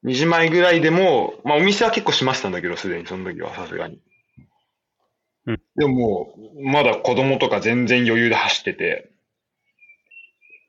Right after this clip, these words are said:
Speaker 1: まで。
Speaker 2: <laughs> すごいな。そ-、じゃあそういう結構、やっぱり、出てない時に遊ぼうぜみたいな感じの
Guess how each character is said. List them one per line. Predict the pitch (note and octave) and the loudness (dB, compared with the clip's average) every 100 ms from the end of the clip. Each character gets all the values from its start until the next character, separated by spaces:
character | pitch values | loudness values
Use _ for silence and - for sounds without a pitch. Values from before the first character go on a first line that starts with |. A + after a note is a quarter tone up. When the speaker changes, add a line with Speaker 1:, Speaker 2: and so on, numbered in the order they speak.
| _ _ _ _ _ _ _ _ _ _ _ _ _ | _ _ _ _ _ _ _ _ _ _ _ _ _
Speaker 1:
ま | B2 G#2 | -2 -2
で。 | F#2 F#2 G2+ - - _ _ - - - - _ _ _ _ _ | 0 0 -2 -4 -10 _ _ -20 -20 -20 -20 _ _ _ _ _
Speaker 2:
<laughs> | C#4+ G#3+ - D3+ - D#3+ D#3 - - D3+ _ _ _ - - - - - - _ _ | -10 -8 -4 -4 -4 -4 -4 -6 -12 -14 _ _ _ -20 -20 -20 -20 -20 -20 _ _
す | - - - G#2 - | -20 -20 -18 -20 -10
ご | D3 | -6
い | B2 | -4
な。 | G#2 F#2+ G2 | -4 -6 -8
そ-、 | E3 E3 - - - _ | -10 -10 -14 -20 -20 _
じ | - | -20
ゃ | |
あ | |
そ | G2 - F3 | -14 -6 -4
う | A3+ | -2
い | A3 G3 | -2 -4
う | F#3 - | -8 -10
結 | F#3+ - | -12 -12
構、 | _ G#2+ F#2+ - _ | _ -6 -6 -10 _
や | G2+ | -20
っ | _ | _
ぱ | D#3 | -4
り、 | A#2 F#2+ - _ _ _ _ _ _ _ _ _ _ _ _ _ | -4 -6 -12 _ _ _ _ _ _ _ _ _ _ _ _ _
出 | D#3+ | -6
て | C#3+ | -2
な | B2 | 0
い | G#2+ | -2
時 | G2+ G#2+ | -4 -6
に | F#2 F2 - _ _ _ | -8 -8 -14 _ _ _
遊 | A2 G2+ | -12 -10
ぼ | G#2+ A#2 | -8 -6
う | G2+ | -6
ぜ | F#2+ | -6
み | E2+ | -8
た | E2+ | -10
い | |
な | D#2+ | -12
感 | F#2 F#2 | -10 -10
じ | F#2 | -8
の | F#2+ F#2+ | -8 -10